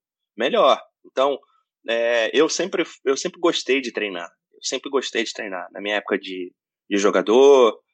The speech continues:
é, não faltava um treino, fazia os treinos físicos, et cetera. Eu não gostava muito de malhar, não, por isso que eu era sempre franzino, na verdade. Mas eu gostava de correr, eu gostava de treinar, enfim.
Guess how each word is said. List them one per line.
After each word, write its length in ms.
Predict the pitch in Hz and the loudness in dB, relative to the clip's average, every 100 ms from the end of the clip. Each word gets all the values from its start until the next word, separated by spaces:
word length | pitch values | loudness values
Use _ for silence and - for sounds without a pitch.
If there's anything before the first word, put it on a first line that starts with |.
| _ | _
é, 380 | - 104 101 98 | -2 2 4 2
não 100 | 107 | 0
faltava 340 | 117 110 110 101 | -4 0 0 0
um 80 | |
treino, 420 | 95 113 139 123 101 | -2 0 2 2 -2
fazia 240 | 104 110 | -6 -6
os 80 | 110 | -6
treinos 260 | 110 101 | -6 -6
físicos, 480 | - 113 120 117 101 | -6 -6 -6 -6 -8
et 120 | 98 - | -8 -6
cetera. 440 | 110 123 - 98 - _ _ | -2 -2 -4 -10 -12 _ _
Eu 120 | 226 | -2
não 80 | 381 | 0
gostava 320 | 370 - 220 | 2 4 4
muito 160 | 196 180 | 4 2
de 80 | 180 | 2
malhar, 380 | 170 135 127 120 | 2 4 4 2
não, 160 | 113 | -4
por 100 | 127 | -8
isso 100 | 139 | -12
que 80 | - | -6
eu 40 | |
era 100 | 160 | -6
sempre 240 | 151 160 - | -6 -10 -8
franzino, 400 | 160 127 107 101 | -6 -6 -10 -10
na 100 | 101 | -10
verdade. 380 | 98 98 98 104 | -10 -10 -12 -8
Mas 120 | 113 | -4
eu 60 | |
gostava 280 | 143 147 160 | -2 0 0
de 60 | 151 | 2
correr, 440 | 165 117 123 127 | 0 0 0 0
eu 60 | 104 | -4
gostava 340 | 113 120 120 | -6 -6 -6
de 100 | 113 | -8
treinar, 360 | 110 113 113 113 | -8 -6 -4 -6
enfim. 240 | 104 92 | -8 -16